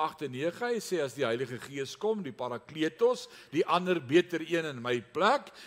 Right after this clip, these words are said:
sal hy die wêreld oortuig van sonde," enkelvoud of meervoud?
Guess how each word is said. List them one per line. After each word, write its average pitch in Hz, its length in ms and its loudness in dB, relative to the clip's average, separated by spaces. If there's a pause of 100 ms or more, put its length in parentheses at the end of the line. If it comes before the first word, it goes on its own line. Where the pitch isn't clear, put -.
sal 190 200 0
hy 175 60 0
die 165 140 -4
wêreld 170 380 2
oortuig 180 480 4
van 143 200 -8
sonde," 185 920 4 (1200)
enkelvoud 156 520 0
of 135 100 -6
meervoud? 127 520 0